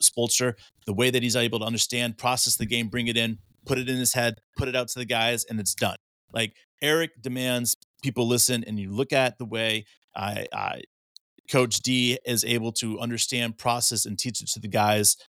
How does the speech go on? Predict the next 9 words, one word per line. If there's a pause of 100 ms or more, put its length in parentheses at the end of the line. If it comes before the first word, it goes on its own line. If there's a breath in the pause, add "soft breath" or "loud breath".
(160)
is
truly
elite.
The
defensive
scheme,
the
offensive
scheme,